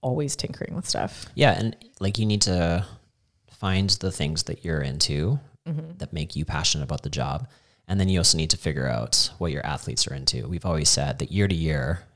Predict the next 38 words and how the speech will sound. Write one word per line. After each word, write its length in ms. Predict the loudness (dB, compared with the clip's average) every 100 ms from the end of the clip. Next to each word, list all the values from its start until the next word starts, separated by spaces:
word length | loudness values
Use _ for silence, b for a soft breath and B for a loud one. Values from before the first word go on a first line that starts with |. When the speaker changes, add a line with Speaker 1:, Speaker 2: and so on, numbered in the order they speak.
| _ _
Speaker 2:
our 80 | -8
gym 240 | -4 -4 -2
is 200 | 0 -2 -4
different, 440 | -6 -6 -6 -8 0
Speaker 1:
Mm-hmm. 120 | 2
Speaker 2:
right? 260 | 4 4 2 B B B
We've 160 | -6 0
had 160 | 0 0
years 480 | 2 4 4 4
where 460 | 4 2 2 0 -4 -2
so 380 | 2 2 4 4
many 160 | 4
of 80 | 2
our 100 | 2
athletes 540 | 2 0 -2 -2 0 0
are 80 |
into, 200 | 0 -2
like, 280 | -4 -8 -14 B B B
trying 260 | 0 2 2
to 40 |
get 160 | 2 0
to 80 |
regionals 720 | 2 2 2 -2 -2 -4 -8 -10
and 140 | 0
doing 180 | 4 6
the 120 | 6
open 520 | 4 2 0 -2 -6
and 100 | -6
being, 220 | -2 0
like, 160 | 2 4
doing 160 | 4 4
competitions 600 | 2 0 0 2 0 0
and 80 | -2
stuff. 420 | 0 -2 -4 -4
And 100 | -2
then, 280 | 0 -2 -6 b b b
you 80 | -4
know, 220 | 0 0